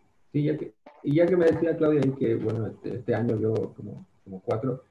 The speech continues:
justamente antes de que empiece la pandemia, vimos uno, era un, el viernes, justo antes que se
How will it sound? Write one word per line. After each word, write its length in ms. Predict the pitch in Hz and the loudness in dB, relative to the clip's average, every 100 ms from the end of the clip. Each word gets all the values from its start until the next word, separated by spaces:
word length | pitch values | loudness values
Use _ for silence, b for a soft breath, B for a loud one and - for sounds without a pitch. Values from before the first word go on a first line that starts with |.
| _ - | _ -2
justamente 420 | 143 156 151 147 | 2 4 4 4
antes 240 | 147 151 | 2 2
de 60 | 123 | 2
que 60 | |
empiece 280 | 113 123 139 | 0 0 2
la 160 | 127 113 | 0 0
pandemia, 880 | 107 110 127 151 156 139 110 - - _ | -2 0 2 2 2 2 0 -4 -14 _
vimos 360 | - 120 131 131 | -6 -4 0 2
uno, 600 | 151 170 170 175 - _ - | 2 2 0 -2 -6 _ -4
era 200 | 113 123 | 0 0
un, 280 | 127 117 - | 0 -4 -8
el 140 | 101 101 | -8 -2
viernes, 520 | 123 139 151 160 135 | 2 4 4 2 0
justo 280 | 135 123 123 | -2 0 0
antes 240 | 127 - | 0 -4
que 120 | 104 | -6
se 380 | 104 104 104 95 | -6 -6 -6 -10